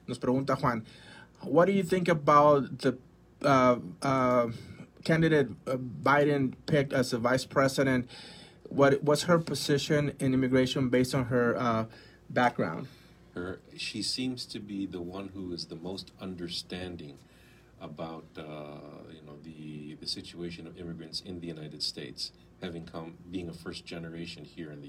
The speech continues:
Speaker 2: U S.
Speaker 1: Oye, dice el abogado que parece ser que, o cree que es la persona que más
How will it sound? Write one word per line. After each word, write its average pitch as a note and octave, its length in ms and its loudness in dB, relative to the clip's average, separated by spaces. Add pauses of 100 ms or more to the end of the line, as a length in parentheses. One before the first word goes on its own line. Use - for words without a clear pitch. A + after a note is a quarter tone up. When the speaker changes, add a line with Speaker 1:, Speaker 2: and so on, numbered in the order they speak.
Speaker 2:
U - 160 -16 (100)
S. - 160 -10 (320)
Speaker 1:
Oye, D3+ 200 4
dice E3 160 4
el F#3 80 8
abogado E3+ 480 8
que C#3+ 240 6
parece C#3+ 400 2
ser E3 400 6 (160)
que, C3 280 2
o C3+ 300 2
cree E3 380 4
que D3 240 4
es D3+ 100 0
la D#3 200 4
persona D3 560 2
que C#3 200 0
más D3 340 2